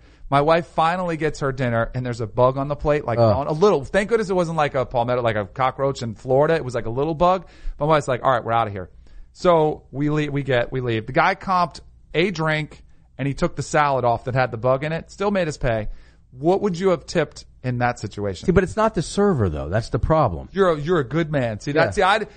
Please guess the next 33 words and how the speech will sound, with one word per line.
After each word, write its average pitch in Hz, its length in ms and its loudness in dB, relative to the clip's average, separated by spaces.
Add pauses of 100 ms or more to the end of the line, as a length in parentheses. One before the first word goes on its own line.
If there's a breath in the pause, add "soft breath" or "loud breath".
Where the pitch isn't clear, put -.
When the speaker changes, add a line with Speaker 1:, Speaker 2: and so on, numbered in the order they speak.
(220 loud breath)
Speaker 1:
the, 175 120 0
our 240 160 2
server 247 340 2
was 190 140 -2
trying 190 360 0
his 180 140 -6
best, 180 340 2
and 147 60 -6
he 139 60 -6
kept 165 240 0
apologizing. 156 680 0
He's 120 100 -6
like, 117 140 -2
"I'm, 113 160 -6 (120)
I'm 123 160 -2
all 143 200 4
over 139 200 2
them." 139 240 0
So 156 180 2
I 175 140 2
still 180 220 -4
tipped 170 280 -2
him 175 320 0 (280 soft breath)
probably 185 280 2
off 151 120 2
what 156 180 -2
would 143 100 0
have 131 60 -6
been 151 120 -2
the 139 100 -4
original 131 420 -2
bill. 190 160 4
Speaker 2:
Right. 196 200 -2